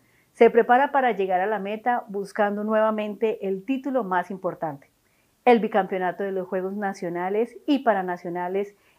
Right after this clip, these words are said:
Eje Cafetero dos mil veintitrés. De la mano del esfuerzo de todos y cada uno de quienes viven y sienten día a día la camiseta rojiblanca de nuestro Valle Oro Puro,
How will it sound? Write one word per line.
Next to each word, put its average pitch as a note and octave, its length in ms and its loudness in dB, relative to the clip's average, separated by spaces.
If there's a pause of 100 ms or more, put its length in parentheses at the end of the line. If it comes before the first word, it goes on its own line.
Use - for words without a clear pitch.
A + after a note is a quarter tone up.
Eje C4+ 240 6
Cafetero A#3 500 2
dos G#3 160 2
mil E3+ 180 -6
veintitrés. E3+ 600 -8 (600)
De G#3 160 4
la G3+ 140 6
mano C4+ 300 4
del D4+ 140 4
esfuerzo A3+ 440 0
de A3 120 0
todos F3 440 -2
y G#3+ 140 -4
cada B3+ 420 10
uno B3+ 180 4
de B3+ 120 -4
quienes F3 400 0
viven B3+ 360 2
y C4 100 -4
sienten F#3 600 -2
día A#3+ 300 2
a B3+ 40 2
día A#3+ 240 2
la G#3+ 120 0
camiseta F3+ 560 -6
rojiblanca B3 720 -4
de G#3+ 160 -4
nuestro F#3+ 360 -6
Valle F#3 300 0
Oro F3+ 240 -2
Puro, E3 320 -6